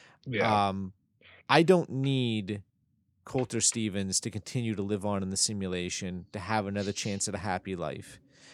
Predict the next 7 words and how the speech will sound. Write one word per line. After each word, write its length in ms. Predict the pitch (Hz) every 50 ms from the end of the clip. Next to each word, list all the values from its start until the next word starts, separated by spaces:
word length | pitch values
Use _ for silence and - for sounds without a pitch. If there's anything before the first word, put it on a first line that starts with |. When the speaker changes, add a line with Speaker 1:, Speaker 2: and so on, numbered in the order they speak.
| - - - - -
Speaker 2:
I 100 | 107 110
needed 540 | 113 117 127 131 135 135 117 107 113 113 104
him 340 | 104 120 110 107 104 104 95 - _ _ _ _ _ _ _ -
to 160 | - - 117
do 320 | 92 85 - 120 123 127 120
what 160 | 117 87 90
he 400 | - - 110 107 101 98 92 -